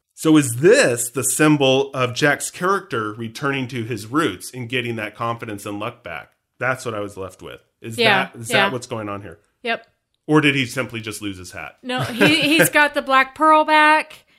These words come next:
Speaker 2: and he is back to the old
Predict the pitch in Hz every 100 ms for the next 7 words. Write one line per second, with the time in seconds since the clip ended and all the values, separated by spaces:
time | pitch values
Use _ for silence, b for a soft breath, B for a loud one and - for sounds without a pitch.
0 | _ _ _ - 247 247 233 220 214 214
1 | 226 233 269 254 233 226 214 214 208 -
2 | - _ _ 226 - 240 220 220 - 247
3 | 226 208 208 202 202 202 202